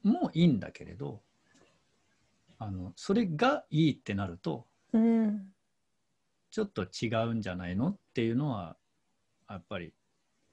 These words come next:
Speaker 1: こう、言ってきたこと、仏教は言ってきたことだとは思うんだけどね。
Speaker 2: あー、
Speaker 1: うん。
Speaker 2: なるほど。それがあれですね。あの、ブッ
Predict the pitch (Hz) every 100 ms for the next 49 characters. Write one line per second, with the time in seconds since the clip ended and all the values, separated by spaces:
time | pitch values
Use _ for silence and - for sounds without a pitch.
0 | _ _ _ _ _ _ _ _ _ _
1 | _ - 87 85 - 110 104 - 123 -
2 | - 123 - - 123 131 - 98 95 85
3 | 87 101 - 120 - 82 80 - 85 87
4 | 92 - - - 104 117 _ - 214 208
5 | 208 202 196 190 185 208 - - - 220
6 | 220 233 220 220 220 254 - - 262 269
7 | 269 - 247 247 254 220 202 202 - -
8 | - 208 196 196 190 220